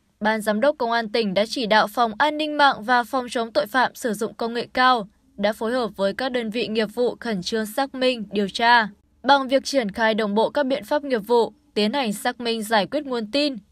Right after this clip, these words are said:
Công an tỉnh Thừa Thiên Huế đã lần theo từng đầu mối thu thập tài liệu, chứng cứ và truy bắt các đối tượng có liên quan. Qua đó, lực lượng công an xác định nhóm đối tượng gồm Trương Thị Thùy Trinh, sinh năm một nghìn chín trăm chín mươi ba, trú tại tỉnh Bình Thuận, Trần Tuấn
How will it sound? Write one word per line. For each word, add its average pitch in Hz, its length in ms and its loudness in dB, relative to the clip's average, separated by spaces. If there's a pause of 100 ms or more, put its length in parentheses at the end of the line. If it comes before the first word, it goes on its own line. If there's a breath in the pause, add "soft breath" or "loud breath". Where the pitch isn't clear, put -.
(100)
Công 208 180 -2
an 214 200 -2
tỉnh 202 200 -2
Thừa 190 160 -6
Thiên 202 160 -4
Huế 202 220 0
đã 233 160 0
lần 262 260 0
theo 285 240 0
từng 233 240 0
đầu 220 140 2
mối 220 360 2
thu 254 160 -6
thập 214 220 -4
tài 214 120 2
liệu, 220 280 2 (180)
chứng 254 300 -4
cứ 262 320 2 (280)
và 208 200 2
truy 214 220 -4
bắt 247 260 0
các 262 140 -4
đối 208 220 0
tượng 262 260 0
có 190 120 -2
liên 220 200 -4
quan. 214 340 4 (460)
Qua 277 180 4
đó, 247 440 4
lực 262 220 2
lượng 254 220 2
công 285 160 2
an 277 200 4
xác 359 180 -2
định 277 260 0
nhóm 220 220 2
đối 240 160 2
tượng 311 280 2
gồm 214 260 0
Trương 226 300 -4
Thị 254 140 -8
Thùy 233 220 -6
Trinh, 285 420 0
sinh 233 260 -6
năm 226 160 0
một 214 120 -2
nghìn 208 280 0
chín 226 240 -6
trăm 277 220 -2
chín 254 180 -4
mươi 254 60 -8
ba, 285 300 6 (160)
trú 269 360 -2
tại 330 200 2
tỉnh 202 180 -2
Bình 202 180 0
Thuận, 214 260 2 (400)
Trần 262 260 -2
Tuấn 254 200 -2